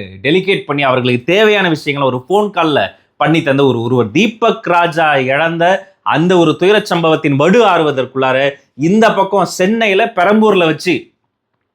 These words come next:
ஆம்ஸ்ட்ராங் அவர்களை படுகொலை செய்திருக்கிறாங்க. அம்பேத்கரிய சிந்தனையில நின்னு தமிழ்நாடு முழுக்க இதை போன்ற படுகொலைகளை கண்டித்து, குறிப்பா அந்த தலித் தலைவர்கள்லாம் எப்படி திட்டமிட்டு ஒவ்வொரு காலத்திலையும்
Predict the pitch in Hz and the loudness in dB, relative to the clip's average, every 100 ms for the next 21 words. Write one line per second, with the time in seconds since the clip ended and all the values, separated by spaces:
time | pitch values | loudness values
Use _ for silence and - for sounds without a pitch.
0 | _ _ _ _ - 131 180 185 180 143 | _ _ _ _ -4 0 0 0 -2 0
1 | 123 110 107 131 147 - _ _ _ _ | 0 0 0 -2 -2 -6 _ _ _ _
2 | - 196 254 226 226 190 143 120 104 90 | -2 0 2 2 0 0 -4 -4 -6 -8
3 | - _ _ _ _ _ _ _ _ _ | -12 _ _ _ _ _ _ _ _ _
4 | _ _ _ _ _ 110 160 208 247 247 | _ _ _ _ _ 0 4 4 4 4
5 | 214 202 190 190 196 196 180 165 165 175 | 4 4 2 0 0 0 0 0 0 0
6 | 151 127 165 196 _ _ _ _ _ - | 0 0 -4 -6 _ _ _ _ _ -4
7 | 147 202 247 262 247 226 208 208 208 247 | 0 2 4 4 4 4 4 2 2 0
8 | 208 185 196 202 208 - 196 277 240 226 | 0 -2 -2 -2 -2 0 0 2 2 2
9 | 196 175 160 160 165 165 110 - _ - | 2 0 0 0 0 -2 -6 -8 _ -4
10 | 220 247 247 240 196 156 151 202 269 233 | -2 -2 2 2 2 0 2 2 0 0
11 | 202 190 185 220 170 190 208 _ 359 339 | 0 0 0 -2 0 -2 -2 _ -2 0
12 | 233 214 233 202 185 185 180 233 320 302 | 0 -2 -2 -2 0 2 2 2 2 2
13 | 208 185 175 165 127 | 2 0 0 -2 -2